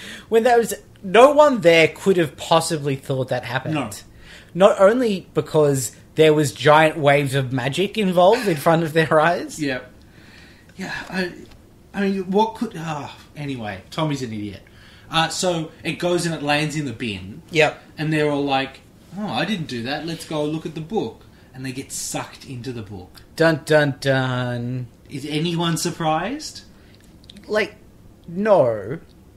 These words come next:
Speaker 1: But I was surprised by the execution. <laughs>
Speaker 2: Okay, so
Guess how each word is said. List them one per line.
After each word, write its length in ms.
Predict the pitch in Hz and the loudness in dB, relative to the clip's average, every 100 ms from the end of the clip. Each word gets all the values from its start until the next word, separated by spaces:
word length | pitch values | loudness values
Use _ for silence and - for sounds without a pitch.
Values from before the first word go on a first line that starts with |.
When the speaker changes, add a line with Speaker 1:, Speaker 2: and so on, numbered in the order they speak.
| - - | -20 -20
Speaker 1:
But 180 | 151 185 | -2 4
I 100 | 190 | 4
was 120 | 190 | 4
surprised 560 | - 151 - 208 220 208 | 0 -4 4 6 6 4
by 120 | 196 | 4
the 100 | 165 | 6
execution. 760 | 160 - 143 156 143 120 107 98 110 | 2 0 -8 -6 -6 -6 -10 -14 -16
<laughs> 60 | - - - - - 214 | -16 -14 -14 -14 -6 -2
Speaker 2:
Okay, 320 | 214 175 120 | 0 0 -2
so 400 | - 180 107 | -2 -2 -2